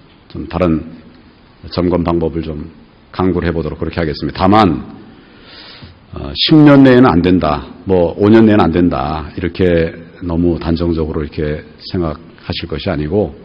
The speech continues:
우리 이 역량을 좀 모아서 이 부분이 가능할 수 있도록, 지금 이미 많이 진행이 된 부분인데, 보완하고, 또 이것이 좀 어려움이 있을 때의 대책까지도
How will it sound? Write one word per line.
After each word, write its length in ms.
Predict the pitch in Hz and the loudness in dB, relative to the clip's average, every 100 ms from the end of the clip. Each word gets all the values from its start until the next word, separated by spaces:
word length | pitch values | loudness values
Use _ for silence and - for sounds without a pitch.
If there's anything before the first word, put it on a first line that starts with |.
| - - _ _ _ _ - | -20 -20 _ _ _ _ -14
우리 600 | 85 85 82 80 80 80 | -4 0 2 0 -2 -8
이 300 | 87 82 80 | -10 -8 -4
역량을 380 | 87 92 90 85 | 0 2 2 0
좀 140 | 90 | -2
모아서 580 | 76 73 85 - 69 80 76 _ - | -4 -4 -6 -6 -10 -10 -16 _ -10
이 100 | 87 | -4
부분이 240 | 85 87 | -2 -2
가능할 360 | 85 85 80 80 | -2 -4 -4 -6
수 120 | 90 | -6
있도록, 300 | 80 82 78 | -8 -10 -12
지금 260 | - 92 92 | -6 -2 2
이미 240 | 104 110 | 4 4
많이 260 | 110 87 104 | 4 4 2
진행이 320 | - 101 98 | 4 2 4
된 160 | 90 87 | 2 0
부분인데, 640 | 85 85 78 71 80 120 - - - _ _ | 0 0 -2 -4 -6 -8 -12 -20 -20 _ _
보완하고, 680 | - 85 87 85 76 71 - - - _ _ - | 0 2 2 0 -2 -6 -10 -16 -20 _ _ -4
또 260 | 90 87 98 | -2 0 0
이것이 760 | 104 98 - 117 101 - - - | 2 2 4 4 4 0 -12 -4
좀 180 | 107 | -2
어려움이 280 | 87 92 92 | 2 2 2
있을 260 | 85 90 80 | 0 -4 -2
때의 200 | 90 92 | -2 0
대책까지도 760 | 87 82 90 80 78 92 82 | 0 -2 -2 -4 -2 -2 -4